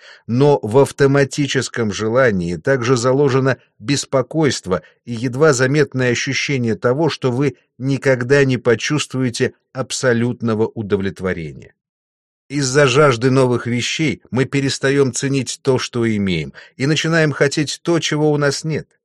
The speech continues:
Мы неизменно пытаемся удовлетворить себя, и наше мышление затуманено неудовлетворенностью. Это мучительное переживание отделяет нас от абсолютного удовольствия.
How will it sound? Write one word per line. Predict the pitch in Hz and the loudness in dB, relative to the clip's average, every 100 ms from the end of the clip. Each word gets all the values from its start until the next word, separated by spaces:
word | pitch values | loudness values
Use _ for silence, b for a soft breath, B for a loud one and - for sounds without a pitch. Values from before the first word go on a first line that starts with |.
| _ _ _ _ _ _ | _ _ _ _ _ _
Мы | 120 156 | 2 4
неизменно | 156 156 143 101 131 156 123 113 | 4 4 2 0 0 2 2 2
пытаемся | 98 120 143 139 127 - 131 - | 0 0 4 4 4 0 -4 -2
удовлетворить | 127 120 123 131 120 131 139 - | -2 0 0 0 4 4 2 -4
себя, | - 78 73 82 | -8 -8 -8 -4
и | |
наше | 113 117 135 | 0 0 2
мышление | 135 123 147 147 135 123 117 | 0 0 0 0 2 2 0
затуманено | 107 127 - 135 139 151 139 127 127 - | -2 -2 0 0 4 4 4 2 0 0
неудовлетворенностью. | 127 139 135 117 127 123 - 120 113 110 95 80 - - 65 _ _ _ B B _ 120 | 0 4 4 4 2 0 0 2 4 4 2 -4 -8 -12 -16 _ _ _ B B _ -10
Это | 117 127 | -4 -2
мучительное | 127 - 143 117 113 104 | -2 -4 -4 0 0 0
переживание | 113 107 104 117 151 117 95 92 | -2 -2 -2 2 2 4 2 0
отделяет | 87 113 147 123 98 | -2 0 4 4 4
нас | 107 127 - - | 2 0 -2 -2
от | 120 - | -4 -4
абсолютного | 113 - 120 107 110 104 98 | -8 -4 -2 -2 -2 -2 -2
удовольствия. | 92 85 82 71 67 - - - | -2 -4 -4 -6 -12 -16 -20 -20